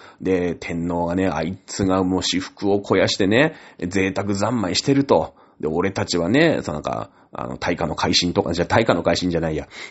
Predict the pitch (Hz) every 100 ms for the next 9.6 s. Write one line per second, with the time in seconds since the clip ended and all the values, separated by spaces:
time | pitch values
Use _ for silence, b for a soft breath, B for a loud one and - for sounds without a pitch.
0 | - 82 80 80 82 76 73 69 80 80
1 | - 73 - 98 87 - 76 73 82 87
2 | 85 80 78 76 80 82 - 82 78 76
3 | B B - 78 73 76 - - 73 65
4 | 62 57 53 - - 95 92 92 - 104
5 | 92 90 85 90 87 - 92 101 95 87
6 | 76 73 - B B 131 - - - -
7 | 117 104 180 196 185 151 143 135 107 82
8 | 80 76 69 87 B B B - 90 90
9 | 90 87 82 - 85 80